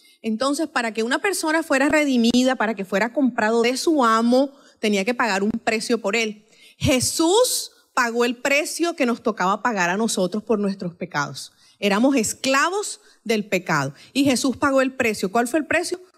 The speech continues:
Su sangre. ¿Significa que ahora somos esclavos de quién? De Jesús. Él es nuestro amo.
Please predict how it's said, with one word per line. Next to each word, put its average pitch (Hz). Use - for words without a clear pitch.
Su -
sangre. 180
¿Significa 294
que 330
ahora 285
somos 339
esclavos 302
de 311
quién? 311
De 214
Jesús. 202
Él 202
es 233
nuestro 262
amo. 175